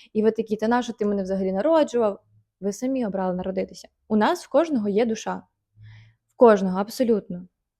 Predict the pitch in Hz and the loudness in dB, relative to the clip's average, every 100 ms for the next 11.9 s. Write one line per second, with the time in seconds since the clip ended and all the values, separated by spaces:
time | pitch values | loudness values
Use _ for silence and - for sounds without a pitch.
0 | _ 226 233 226 226 - 208 220 - 254 | _ 2 4 6 4 2 -2 0 2 2
1 | 466 - _ _ _ _ _ _ _ _ | 2 -4 _ _ _ _ _ _ _ _
2 | _ _ 208 240 240 233 202 196 247 277 | _ _ 0 0 2 0 0 -2 -6 -6
3 | - _ _ _ _ _ _ _ _ 214 | -12 _ _ _ _ _ _ _ _ 4
4 | 294 311 302 233 233 - - 190 185 208 | 4 4 -2 -4 -4 -4 0 0 0 -4
5 | 269 - 269 269 - - _ - - - | -6 -6 -8 -8 -10 -16 _ -20 -20 -20
6 | - _ - 233 262 453 - 254 240 - | -20 _ 4 4 6 2 4 6 6 4
7 | 220 262 240 - 240 277 254 269 262 262 | 0 -2 -2 -2 -2 0 -2 0 -2 -2
8 | 180 190 - _ _ 226 254 359 320 247 | -6 -6 -14 _ _ 0 2 2 0 -2
9 | - 202 202 240 302 - 202 226 277 330 | -4 -2 0 0 -2 -2 -2 -2 -8 -12
10 | - _ _ _ _ 247 220 320 359 320 | -16 _ _ _ _ 2 4 2 0 -2
11 | 233 202 214 262 392 254 202 180 175 | -2 0 2 2 2 0 -2 -4 -8